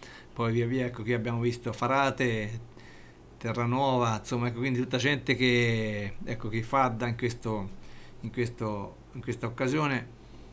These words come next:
Poi vediamo qui, ecco, questo gruppetto comprendente Taos, Cannucci, Sandrucci, Simi, Rossi, Fadda, Conte, Castelli.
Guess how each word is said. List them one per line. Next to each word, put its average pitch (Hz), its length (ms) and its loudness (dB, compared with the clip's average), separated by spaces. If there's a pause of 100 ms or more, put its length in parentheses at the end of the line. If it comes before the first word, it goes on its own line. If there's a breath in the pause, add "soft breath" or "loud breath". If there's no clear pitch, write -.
(1400 loud breath)
Poi 110 160 -2
vediamo 110 240 0
qui, 123 120 0
ecco, 117 160 2
questo 117 240 -2
gruppetto 120 640 2
comprendente 120 1000 0
Taos, 120 460 0
Cannucci, 123 520 -2
Sandrucci, 120 840 0
Simi, 123 640 2 (380 loud breath)
Rossi, 123 840 4
Fadda, 117 560 2
Conte, 123 720 0 (320 loud breath)
Castelli. 127 840 4